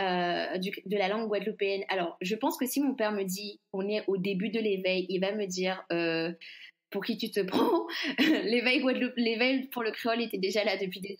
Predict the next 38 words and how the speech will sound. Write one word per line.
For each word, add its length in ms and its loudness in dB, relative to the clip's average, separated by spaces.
années 100 -2
avant 220 -2
que 100 -6
vous 100 -2
arri-, 180 0
que 60 -2
vous 160 -2
soyez 340 -2
nés. » 300 2
<laughs> 960 2
Mais, 320 4
euh, 220 2
<laughs> 840 0
j'ai 100 4
envie 260 4
de 40 -2
dire, 180 0
j'ai, 320 2
je, 100 0
je, 160 2
je 120 4
me 220 2
comprends, 380 4
j'espère 240 2
que 160 0
tu 80 2
me 140 4
comprends 300 2
et 120 4
que 80 0
les, 240 2
les 140 0
personnes 280 -2
qui 140 2
me, 80 2
qui 220 -2
nous 160 -2
en 160 4